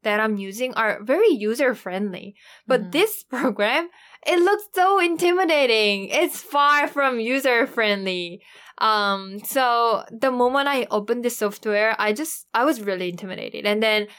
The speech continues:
Speaker 1: there are many days I just wanna run away. And I think it's probably not,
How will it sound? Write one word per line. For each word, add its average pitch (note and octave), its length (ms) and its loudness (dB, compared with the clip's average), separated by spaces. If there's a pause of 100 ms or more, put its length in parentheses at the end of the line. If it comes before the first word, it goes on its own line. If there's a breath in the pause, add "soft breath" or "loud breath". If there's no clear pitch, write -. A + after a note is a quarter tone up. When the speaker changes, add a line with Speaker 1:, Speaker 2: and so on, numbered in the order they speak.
(160 loud breath)
Speaker 1:
there B3 160 2
are B3 60 2
many B3 280 0
days A3 400 2
I G3+ 120 -2
just G#3+ 200 -8
wanna A#3 220 -2
run F#3+ 220 -2
away. G3 580 -2
And A3+ 140 -2
I B3 80 0
think B3 200 2
it's - 120 -2
probably F4+ 680 0 (400 soft breath)
not, D4+ 340 0